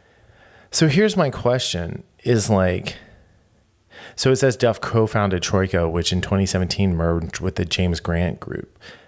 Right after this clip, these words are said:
So my question is, like, how do these contracts transfer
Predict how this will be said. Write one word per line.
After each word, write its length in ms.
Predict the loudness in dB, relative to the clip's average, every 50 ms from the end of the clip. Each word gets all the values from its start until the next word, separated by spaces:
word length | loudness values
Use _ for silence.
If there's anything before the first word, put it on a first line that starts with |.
| _ _ _ _ _ -20 -20 -20 -10 -2
So 140 | 0 2 2
my 120 | 2 0
question 380 | 0 0 0 0 2 2 0 0
is, 140 | 2 2 2
like, 240 | 0 0 0 -2 -4
how 420 | -4 0 0 2 4 4 4 4
do 140 | 2 0 0
these 360 | 0 0 -2 -2 -2 -4 -4
contracts 720 | -4 -4 -2 0 0 0 0 0 0 -2 -2 -2 -4 -6
transfer 580 | -8 -4 -2 0 0 0 0 -2 -2 -2 -2